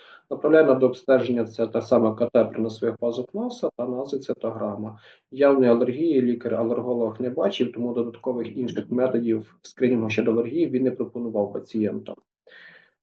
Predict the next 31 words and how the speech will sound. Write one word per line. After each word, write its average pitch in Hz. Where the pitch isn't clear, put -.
Е, 113
згідно 165
рентгенцитограми 156
ми 127
бачимо, 120
е, 113
переважання 127
нейтрофільного 120
запалення, 160
е, 117
і 127
також, -
е, 117
була 123
невелика, 127
але 117
все-таки 120
була 123
кокова 120
флора. 110
Тобто 113
ознак 131
алергічного 117
компоненту 127
згідно 110
рентгенцитограми 131
знов-таки 117
ми 110
ж 107
не 117
бачимо. -